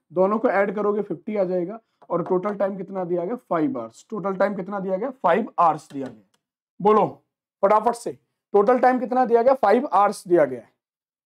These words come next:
इससे ये टेन टाइम्स, एक ज़ीरो से एक ज़ीरो क्लियर, ट्वेंटी थ्री जा सिक्सटी। तो डिस्टेंस कितनी आ गई दोस्तों? सिक्सटी किलोमीटर।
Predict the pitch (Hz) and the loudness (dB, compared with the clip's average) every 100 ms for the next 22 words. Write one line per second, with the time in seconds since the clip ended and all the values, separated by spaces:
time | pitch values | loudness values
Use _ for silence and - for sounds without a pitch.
0 | _ 226 - - 285 277 269 226 196 196 | _ -4 -2 2 4 4 2 2 2 0
1 | 208 208 240 254 - - _ _ _ _ | -4 -2 -4 -4 -14 -20 _ _ _ _
2 | _ _ _ _ _ _ 190 196 185 220 | _ _ _ _ _ _ -2 0 0 0
3 | 233 233 196 160 190 196 196 202 233 - | 2 2 2 -2 -2 -2 -4 -4 -6 -10
4 | _ _ _ _ 240 240 247 - 302 302 | _ _ _ _ 2 4 4 6 4 4
5 | 220 185 226 - 160 - 139 113 _ 170 | -2 0 -2 -2 -10 -10 -14 -16 _ -4
6 | 165 170 214 214 208 - - 208 208 202 | -2 -2 -2 -2 -6 -4 0 0 -2 -8
7 | - 269 _ _ _ _ _ _ _ _ | -12 -20 _ _ _ _ _ _ _ _
8 | _ _ _ _ _ _ _ _ _ _ | _ _ _ _ _ _ _ _ _ _
9 | _ - - 247 - - 262 240 185 156 | _ -6 -2 -2 -4 -2 -2 0 -2 -2
10 | 135 - | -4 -12